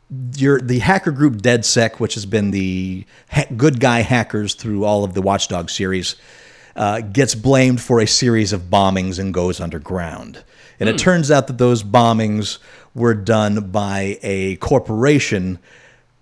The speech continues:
Speaker 1: to then rush in with their private security to take over all of security of London.
Speaker 2: Ah, okay.
Speaker 1: Uh, their recreation of London, amazing.
Speaker 2: Nice.
Speaker 1: It is, as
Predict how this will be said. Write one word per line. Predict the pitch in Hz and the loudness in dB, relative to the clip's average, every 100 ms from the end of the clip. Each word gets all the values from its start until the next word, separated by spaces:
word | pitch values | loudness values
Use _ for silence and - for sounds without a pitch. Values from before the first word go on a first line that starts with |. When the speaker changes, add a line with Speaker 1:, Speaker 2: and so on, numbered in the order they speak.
| _ _ | _ _
Speaker 1:
to | - 123 110 | -2 0 0
then | 101 113 110 | 2 2 2
rush | 107 110 101 | 2 0 0
in | 117 107 | 0 0
with | 104 - | -2 -2
their | 104 | -2
private | - 113 104 101 | 2 2 2 -2
security | - - 135 104 95 | -8 0 2 2 -2
to | 98 | -2
take | 117 101 - | -2 -2 0
over | 104 92 101 | -2 0 -2
all | 98 90 87 | -2 -4 -6
of | |
security | - 98 - 98 90 82 | -8 -8 -6 -4 -2 -4
of | 82 | -6
London. | 98 107 78 73 - _ _ _ - - | -2 -2 -4 -10 -20 _ _ _ -18 -12
Speaker 2:
Ah, | 101 104 95 104 | -8 -6 -6 -8
okay. | 143 98 117 _ _ _ _ _ | -8 -10 -10 _ _ _ _ _
Speaker 1:
Uh, | - 98 104 - 107 101 | -4 -2 -4 -6 -16 -16
their | - 98 117 110 110 107 107 _ _ - | -14 0 4 6 4 2 -4 _ _ -4
recreation | 117 175 - 175 160 127 | 2 2 2 2 2 0
of | 104 | 2
London, | 139 240 330 302 214 - _ _ - | 4 4 4 0 -2 -8 _ _ 0
amazing. | 165 190 170 127 90 - _ _ _ _ _ | 4 4 4 2 -2 -10 _ _ _ _ _
Speaker 2:
Nice. | - 185 - - - | -10 -10 -10 -16 2
Speaker 1:
It | 139 151 | 6 8
is, | 143 117 | 6 4
as | - 120 104 | 0 -2 -2